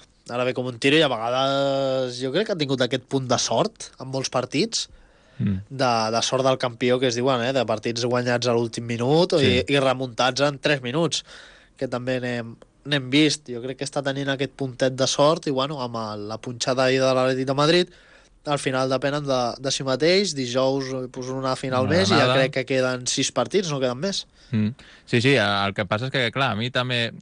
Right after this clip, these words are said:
Speaker 2: o sigui, no, no, no veig molt tancat en l'aspecte de que hem vist aquest, eh, Barça, ehm, molt irregular, també.
Speaker 1: Jo crec
Speaker 2: Després
Speaker 1: que
Speaker 2: de fer un,
Speaker 1: sí.
Speaker 2: hi havia un, un tram de temporada que estaven
Speaker 1: Sí.
Speaker 2: fent bon joc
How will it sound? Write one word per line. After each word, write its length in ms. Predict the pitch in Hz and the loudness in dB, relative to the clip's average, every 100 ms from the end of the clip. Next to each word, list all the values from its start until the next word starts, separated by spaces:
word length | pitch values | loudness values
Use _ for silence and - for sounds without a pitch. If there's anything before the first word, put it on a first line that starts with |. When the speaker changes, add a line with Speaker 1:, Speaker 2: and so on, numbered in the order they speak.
| - | -12
Speaker 2:
o 60 | 123 | -4
sigui, 160 | 113 | -2
no, 220 | 110 131 98 | 0 0 -2
no, 400 | 127 127 131 127 | -4 -2 -2 -2
no 160 | 135 | 0
veig 240 | 135 123 - | 0 -2 -2
molt 320 | 127 139 131 | 0 2 2
tancat 380 | 131 127 143 - | 0 0 -2 -2
en 80 | 113 | -2
l'aspecte 400 | 110 101 117 131 | -2 -2 -2 0
de 60 | 120 | 0
que 140 | 113 107 | 0 -2
hem 80 | 117 | 0
vist 160 | 110 | -2
aquest, 320 | 101 104 104 | -2 -2 -4
eh, 160 | 101 95 | -2 -2
Barça, 460 | 92 101 104 135 147 - _ _ - | 0 -2 0 -2 -4 -6 _ _ -8
ehm, 800 | 101 98 92 90 92 92 92 95 - - 117 | -2 0 0 0 -2 -4 -6 -8 -14 -14 -2
molt 160 | 117 | 2
irregular, 460 | 127 113 98 120 123 | 2 2 0 0 -2
també. 300 | 98 117 110 - - | -4 -4 -6 -8 -8
Speaker 1:
Jo 180 | 143 | -4
crec 100 | 208 165 | -2 0
Speaker 2:
Després 120 | 131 | 0
Speaker 1:
que 60 | 160 | 0
Speaker 2:
de 20 | |
fer 140 | 175 151 | 0 -2
un, 100 | 143 | -2
Speaker 1:
sí. 140 | 135 - | -4 -2
Speaker 2:
hi 60 | 131 | -2
havia 140 | 151 190 | 0 0
un, 80 | 180 | -2
un 220 | 165 147 | -2 -2
tram 240 | 143 139 | 0 0
de 80 | 135 | 0
temporada 380 | 127 123 123 139 | 0 0 0 0
que 80 | 131 | -2
estaven 220 | - 143 | -2 -2
Speaker 1:
Sí. 60 | 139 | 0
Speaker 2:
fent 100 | 120 | -2
bon 220 | 127 123 | 0 0
joc 200 | 123 160 | 0 -2